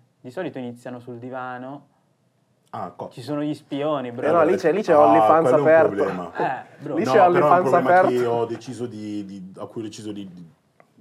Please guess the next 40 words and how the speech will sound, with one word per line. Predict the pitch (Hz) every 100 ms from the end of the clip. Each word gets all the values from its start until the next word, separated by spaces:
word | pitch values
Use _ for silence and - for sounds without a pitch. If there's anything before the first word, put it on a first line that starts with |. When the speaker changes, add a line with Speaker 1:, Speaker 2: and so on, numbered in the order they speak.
| _
Speaker 2:
cioè, | - - - _ _
Speaker 1:
Direttamente. | 147 151 160 147 208
Speaker 2:
vedi | 240 254
quel | 180 156
che | 139
vedi, | 135 143 104 92 - _
vedi | - - 160
due | 123
Speaker 1:
Ok. |
Speaker 2:
chiappe, | 151 180 185 - 226 247 147 139 123 _ 185 170 _
Speaker 1:
Ok. | 117 113 117 - _ -
Speaker 2:
va | 139
bene | 123 151 151
così. | 143 92 135 - _
Poi | - 104
se, | - -
ci | - 160
saranno | 202 240 196
sicuramente, | - 156 170 135
guarda, | 123 117
poi | - -
li | 127 104
guardavo | 110 117 131
anch'io | 143 175 110 87
comunque | 104 101 90 101
a |
loro, | 98 90 90 107
eh. | 131
Speaker 1:
Ah. | 156 143 _ - 539 -
Speaker 2:
Come | - 135
loro | 143 147
Speaker 1:
<laughs> |
E |
Speaker 2:
vedono | 139 151 147
Speaker 1:
com'è | -
Speaker 2:
me, |
Speaker 1:
stato? | - 139 131 147 135
Speaker 2:
io |
vedo | 131 139
loro. | 160 104 69